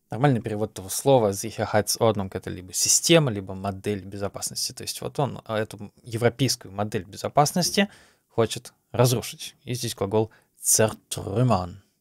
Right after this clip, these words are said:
Дословно это как разбить на куски, раскрошить, превратить в руины, zertrümmern. Вот такой глагол. И потом он конкретизирует, что это вообще за модель. Wie sie seit der Schlussakte von Helsinki Bestand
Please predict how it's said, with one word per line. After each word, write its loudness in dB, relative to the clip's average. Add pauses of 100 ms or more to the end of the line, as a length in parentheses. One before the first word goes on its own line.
Дословно 6
это -2
как -14
разбить -2
на -6
куски, -4 (100)
раскрошить, 0 (680)
превратить -4
в -6
руины, 0
zertrümmern. -4
Вот -12
такой -10
глагол. -10 (140)
И 0
потом 6
он 2
конкретизирует, 0
что 6
это 6
вообще -4
за -2
модель. 0 (220)
Wie 0
sie 0
seit 6
der 2
Schlussakte 2
von -6
Helsinki 4
Bestand 2